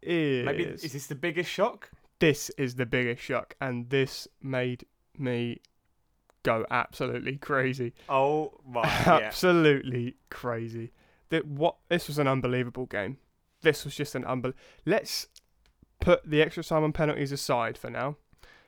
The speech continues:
Speaker 1: and let's just look at the ninety minutes. France, how did France let that go? How
Speaker 2: Uh,
Speaker 1: did they let that go?
Speaker 2: I mean, I'm, I'm not a professional footballer, but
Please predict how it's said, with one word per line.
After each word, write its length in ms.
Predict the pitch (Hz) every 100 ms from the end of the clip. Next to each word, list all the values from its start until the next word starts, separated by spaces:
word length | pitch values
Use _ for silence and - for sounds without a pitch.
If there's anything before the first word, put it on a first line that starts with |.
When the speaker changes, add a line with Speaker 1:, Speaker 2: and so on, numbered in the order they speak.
| -
Speaker 1:
and 140 | 127
let's 200 | 123 -
just 280 | - 151 -
look 100 | 139
at 80 | 147
the 80 | 123
ninety 400 | 127 127 127 127
minutes. 480 | 120 113 - - - _ _ _ _ _ _ _ _ _ _ - - _
France, 540 | - 165 151 151 - - _ _ _ _ -
how 260 | - 151 151
did 160 | 147
France 400 | - 143 120 -
let 200 | 123 117
that 220 | 120 -
go? 240 | - 117 110 - _ _ _ _ _ _ _ _
How 420 | - - 143 123 120
Speaker 2:
Uh, 120 | 131
Speaker 1:
did 140 | 131
they 120 | 139 127
let 200 | 120 -
that 220 | 120 -
go? 260 | 123 107 - _ _ -
Speaker 2:
I 40 |
mean, 140 | 143 147
I'm, 200 | 151 156
I'm 160 | 175 190
not 120 | 165
a 40 | 139
professional 420 | - 120 - 120
footballer, 400 | 131 127 113 107
but 320 | 101 117 110